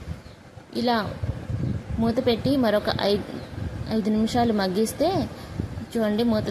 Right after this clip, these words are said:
తీసి చూస్తే ఆయిల్ అనేది పైకి వచ్చింది కదండి. ఇప్పుడు సన్నగా తరిగిన కొత్తిమీరను కూడా వేసుకోవాలండి.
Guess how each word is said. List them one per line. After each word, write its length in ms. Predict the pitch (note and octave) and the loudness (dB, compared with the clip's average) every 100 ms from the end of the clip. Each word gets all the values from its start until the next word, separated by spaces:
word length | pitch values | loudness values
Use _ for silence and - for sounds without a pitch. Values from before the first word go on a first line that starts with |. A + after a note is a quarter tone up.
| A3 | 0
తీసి 140 | G#3+ - | 2 0
చూస్తే 300 | G3 - A#3+ - - F#3+ | -2 0 0 0 0 2
ఆయిల్ 220 | G3+ A3+ | 4 6
అనేది 220 | G#3+ G3+ A3 G#3 | 4 2 2 2
పైకి 220 | F#3+ F3+ | 2 0
వచ్చింది 260 | G#3+ G#3 F#3 | 0 0 0
కదండి. 380 | F3+ F3+ F3+ A3 F4+ - - - - | 2 2 2 2 0 -2 -8 -6 -2
ఇప్పుడు 220 | - A#3+ A#3+ | 2 2 2
సన్నగా 420 | A3 G#3+ A3+ A#3+ - - - - - - - - - - - | 2 2 2 0 -2 -6 -6 -6 -12 -20 -20 -18 -18 -12 -2
తరిగిన 360 | G3+ G#3 A3+ G#3 - | 0 2 2 0 0
కొత్తిమీరను 580 | A3 G#3 A#3+ A#3+ A3 G3 F3+ | -2 0 2 4 4 2 2
కూడా 200 | F3+ G3 D4 F#4+ - - - | 2 2 0 -2 -8 -6 2
వేసుకోవాలండి. 1080 | G3+ G#3 - G#3+ G3 F3+ F3 E3+ F3 G3+ | 4 4 2 2 4 4 4 2 2 2